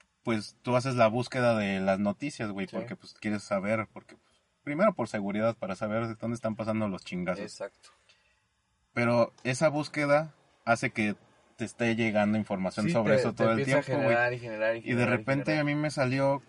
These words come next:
Speaker 1: cómo a un güey lo esta-, le estaban mutilando las piernas vivo, güey. Dije, "Qué verga, ¿por qué llegué a esto, güey?".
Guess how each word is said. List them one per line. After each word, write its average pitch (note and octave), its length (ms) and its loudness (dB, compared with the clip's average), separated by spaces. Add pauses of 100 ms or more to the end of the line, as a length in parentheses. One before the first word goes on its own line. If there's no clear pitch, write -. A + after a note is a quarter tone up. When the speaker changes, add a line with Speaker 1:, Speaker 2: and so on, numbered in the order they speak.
(220)
Speaker 1:
cómo C#3+ 500 2
a C3+ 100 4
un C#3 120 0
güey C#3 160 0
lo C#3 80 -2
esta-, - 260 -10
le B2 100 -2
estaban B2+ 300 0
mutilando A#2+ 560 0
las A#2+ 160 -2
piernas B2 480 -2
vivo, C#3 400 -2
güey. B2 240 -4 (520)
Dije, B2 220 -8
"Qué C#3 200 -4
verga, D3+ 320 -2
¿por C3+ 180 -6
qué C3+ 140 -6
llegué C#3+ 260 0
a D3 100 2
esto, D3 300 -6
güey?". B2+ 260 -6